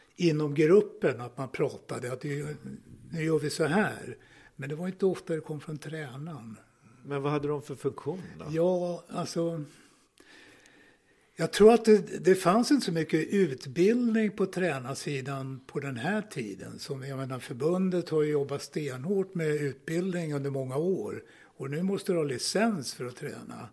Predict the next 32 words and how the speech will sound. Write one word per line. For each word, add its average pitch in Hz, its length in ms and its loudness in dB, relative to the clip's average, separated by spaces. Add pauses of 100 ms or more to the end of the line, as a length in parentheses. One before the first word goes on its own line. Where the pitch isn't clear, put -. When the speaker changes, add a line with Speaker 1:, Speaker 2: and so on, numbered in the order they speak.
(520)
Speaker 1:
eh, 131 360 -6
allsvensk 127 520 -6
fotbollslag. - 760 -10 (560)
Det 156 220 -6
behövdes 143 400 -4
ju 143 40 -6
inte. 135 120 -6
Det 151 40 -10
kunde 175 240 -2
ju 175 60 -2
vara 170 120 0
vem 147 260 -2
som 139 180 -10
helst 190 280 -6
som 180 140 -4
gick 165 140 -8
dit 131 240 -6
och 127 80 -6
satte - 380 -8
sig. - 160 -12 (920)
Så - 140 -4
att 143 80 -2
det 160 60 2
har 165 60 4
hänt 143 280 0
mycket 160 500 4
och 143 120 2
det 143 100 2
har 170 160 2
ju 170 80 4
utvecklat 139 520 0
fotbollen 135 800 -4